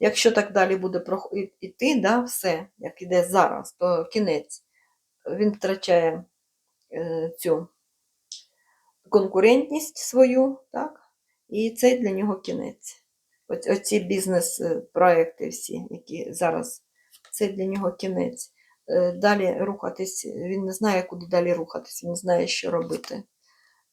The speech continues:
Е, він розуміє, що треба йти, е, з нашого дому. Треба розумі-, е,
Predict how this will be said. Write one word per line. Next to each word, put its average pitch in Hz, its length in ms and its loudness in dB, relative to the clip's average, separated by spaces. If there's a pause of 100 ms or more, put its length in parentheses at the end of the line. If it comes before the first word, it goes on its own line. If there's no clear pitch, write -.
(140)
Е, - 440 -4
він 190 200 -4
розуміє, 196 340 0
що - 160 -10
треба 165 240 -4
йти, - 360 -8 (1800)
е, 170 240 -2
з 175 80 -8
нашого 180 420 0
дому. 160 300 -2 (240)
Треба 208 220 2
розумі-, 185 500 -4
е, 165 140 -4